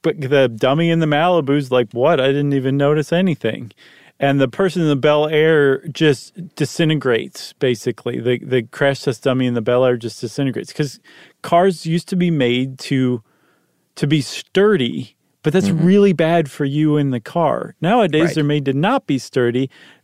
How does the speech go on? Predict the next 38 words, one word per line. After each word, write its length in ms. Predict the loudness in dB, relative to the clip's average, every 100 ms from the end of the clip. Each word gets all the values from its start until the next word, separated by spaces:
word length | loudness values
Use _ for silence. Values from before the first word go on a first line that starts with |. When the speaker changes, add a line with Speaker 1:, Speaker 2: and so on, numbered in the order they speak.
| _
Speaker 1:
and 300 | -2 0 0
that 280 | 0 0 0
moves 480 | -2 0 2 0 -2
the 120 | -4
force 420 | -4 0 0 0 0
and 100 | -2
the 80 |
energy 380 | 0 0 0 0
of 60 | 0
the 80 | 0
impact 420 | -2 0 -2 -2
around 480 | -2 0 2 2 2
the 120 | -2
car 580 | -2 0 2 4 2 -2 -6
and 240 | -4 -2
not 300 | 0 -2 -2 -6 _ -4
into 360 | 0 0 -2 -6
you. 560 | -2 0 0 -2 -14 -20 -20 _ -20 -20 -8
And 160 | -2 2
the 60 | 2
Speaker 2:
Right. 180 | 2
Speaker 1:
reason 400 | 0 0 0 -2
why 280 | 0 0 0
cars 460 | -2 0 2 2 0
are 80 | -4
so 420 | -6 -2 2 4
much 320 | 2 -2 -2
better 300 | 0 2 2
these 220 | 0 -8
days 280 | -6 -6 -2
now 220 | -2 0
is 80 | -2
because 640 | -4 -8 -4 0 2 0 -4 -20 _
we 120 | -2
started 640 | -2 -2 2 2 2 -2 -6
crash 420 | -2 0 0 -4
testing 460 | -6 -8 -6 -6 -4
them, 240 | -4 -6